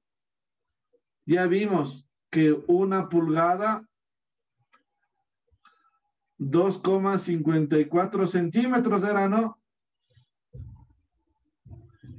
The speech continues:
Y luego decíamos que un metro, cien centímetros. Entonces, pulgada con pulgada, centímetro con centímetro, y me queda en metros, mire,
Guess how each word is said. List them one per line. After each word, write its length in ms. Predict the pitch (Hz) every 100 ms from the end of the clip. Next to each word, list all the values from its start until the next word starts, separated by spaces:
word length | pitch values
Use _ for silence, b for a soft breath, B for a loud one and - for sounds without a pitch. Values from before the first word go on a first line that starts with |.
| - -
Y 80 |
luego 360 | 156 180 196 196
decíamos 680 | 180 165 190 196 180 170 -
que 200 | 170 170
un 280 | 175 185 180
metro, 560 | 190 196 226 233 220 - _ _ _ _ _ _ _ - - _ _ - - 240 _ _ _ _ _
cien 420 | - - 175 180
centímetros. 1000 | 165 180 160 214 240 220 165 139 139 - _ _ _ - _ _ _ _
Entonces, 320 | - 143 135
pulgada 560 | 131 147 147 170 185 175
con 180 | 160 156
pulgada, 640 | 165 165 190 208 208 202
centímetro 720 | 170 151 143 170 170 151 151
con 220 | 143 151 147
centímetro, 960 | 170 160 196 208 214 214 214 202 - _ _ _ _ _ _ _
y 140 | 170
me 220 | 160 160 147
queda 560 | 196 202 208 196 -
en 240 | - 165 160
metros, 460 | 170 170 156 143
mire, 420 | 151 170 165 247